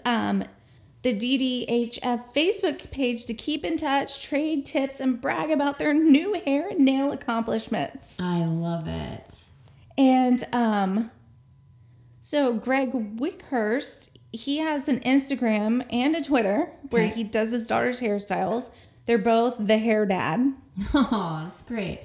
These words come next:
Speaker 1: And then, um, the Daddy Daughter Hair Factory has a Facebook page.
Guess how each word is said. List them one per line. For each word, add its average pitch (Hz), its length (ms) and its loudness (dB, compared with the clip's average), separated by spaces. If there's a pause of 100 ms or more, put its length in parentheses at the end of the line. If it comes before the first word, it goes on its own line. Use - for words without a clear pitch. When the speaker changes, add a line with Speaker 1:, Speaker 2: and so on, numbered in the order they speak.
(140)
Speaker 1:
And 269 260 6
then, 247 580 4
um, 226 500 2 (360)
the 302 180 2
Daddy 294 380 4
Daughter 262 280 2
Hair 320 280 0
Factory 233 840 0
has 233 300 0
a 226 280 0
Facebook 240 440 -2
page. 202 320 -2